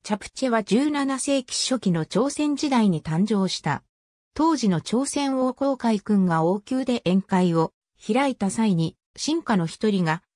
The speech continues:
この料理を発案して王に献じた。王はあまりのうまさに痛く感激し、この臣下に塗装藩書の地位を与えたという。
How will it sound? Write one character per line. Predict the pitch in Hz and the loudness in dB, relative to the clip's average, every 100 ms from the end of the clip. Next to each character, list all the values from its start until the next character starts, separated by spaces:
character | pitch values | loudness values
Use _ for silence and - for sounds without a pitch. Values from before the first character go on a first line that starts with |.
| _ | _
こ | - 190 | 0 2
の | 262 | 2
料 | 285 285 | 2 2
理 | 226 185 | 2 2
を | 151 | 0
発 | - 156 180 | -2 -2 0
案 | 214 254 | 0 0
し | - | -4
て | - 233 | -2 0
王 | 196 240 | 2 2
に | 202 151 | 2 0
献 | 165 170 | 0 0
じ | 196 185 | 0 -4
た。 | 165 - _ _ _ _ _ | -6 -6 _ _ _ _ _
王 | - 277 220 | 2 4 4
は | 180 175 _ - | 2 0 _ -4
あ | 165 | 0
ま | 202 294 | 2 0
り | 302 | -2
の | 302 | 0
う | 311 | 0
ま | 311 | 0
さ | 220 185 | 2 2
に | 170 - _ - | 0 -4 _ -4
痛 | 247 311 | -2 -2
く | - - | -4 -4
感 | 202 208 | 0 2
激 | 202 196 | 0 -4
し、 | - 185 - _ _ - | -4 -4 -6 _ _ 0
こ | 208 | 2
の | 262 | 2
臣 | - 302 330 | 0 -4 -2
下 | 226 | 0
に | 180 | 0
塗 | - 151 | -2 -6
装 | - 254 247 | 0 0 0
藩 | 254 262 | -2 -2
書 | 247 254 | -2 0
の | 247 | -2
地 | - 262 | -2 0
位 | 214 | 2
を | 151 | 2
与 | 147 190 214 | 0 -2 -2
え | 214 | 0
た | 240 | -2
と | 185 | -2
い | 160 147 | -2 -2
う。 | 139 | -4